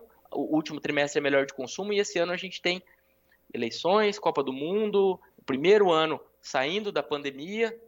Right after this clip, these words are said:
efetivamente, e aí o saindo da pandemia entra nesse, nesse ponto que eu falei da competição dos serviços no orçamento doméstico, pensando em consumo de alimentos,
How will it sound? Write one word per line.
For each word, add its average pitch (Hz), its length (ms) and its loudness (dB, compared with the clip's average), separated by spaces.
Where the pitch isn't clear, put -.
efetivamente, 135 920 -2
e 139 80 0
aí 139 160 2
o 165 60 -6
saindo 156 340 0
da 165 80 -4
pandemia 156 480 -4
entra 180 240 -6
nesse, 185 320 -6
nesse - 220 -6
ponto 160 280 0
que - 60 -4
eu 170 60 0
falei 156 260 4
da 156 100 2
competição 202 640 0
dos 175 380 -2
serviços 180 720 0
no 160 260 -12
orçamento 165 600 -2
doméstico, 156 520 -2
pensando 147 360 -4
em 151 60 -6
consumo 147 420 -4
de 147 80 0
alimentos, 151 500 -2